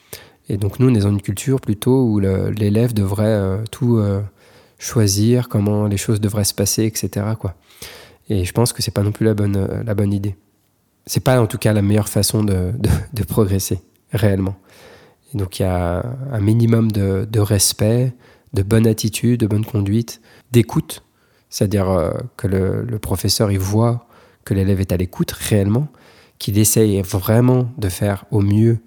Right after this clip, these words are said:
pour suivre les instructions, et cetera, et qu'il n'est pas dans la contradiction sans cesse, et cetera. De toute manière, quand on est dans la contradiction sans cesse avec son professeur, c'est à nous, en tant qu'élève, de changer de professeur. C'est qu'il y a un truc qui va pas, quoi.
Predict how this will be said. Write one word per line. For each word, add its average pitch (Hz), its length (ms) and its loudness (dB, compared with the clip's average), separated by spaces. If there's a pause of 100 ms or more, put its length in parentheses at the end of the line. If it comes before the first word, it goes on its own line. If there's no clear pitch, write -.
(320)
pour - 200 -8
suivre 104 280 2
les 95 100 2
instructions, 143 640 -2
et 101 60 0
cetera, 113 460 -4 (260)
et - 60 -16
qu'il - 180 -6
n'est 98 60 0
pas 98 240 2
dans 98 100 0
la 92 120 0
contradiction 98 680 0
sans 104 180 2
cesse, 151 320 2
et 107 60 2
cetera. 135 300 -2
De 110 80 0
toute - 200 -6
manière, 151 260 4
quand 110 180 0
on 110 60 2
est 107 80 2
dans 101 80 0
la 95 100 0
contradiction 110 640 -2
sans 104 160 -2
cesse - 240 -4 (240)
avec 92 220 -2
son 98 100 -2
professeur, 113 540 -4 (280)
c'est - 160 0
à 104 80 4
nous, 139 140 6
en 110 80 4
tant 92 120 -2
qu'élève, 123 260 0
de 95 60 -2
changer 101 320 2
de - 40 -4
professeur. 127 480 -2
C'est - 160 -8
qu'il 95 140 -6
y - 20 -2
a - 20 -2
un 95 40 -4
truc - 180 -10
qui - 100 -6
va 101 120 0
pas, 123 160 -2
quoi. 101 160 -4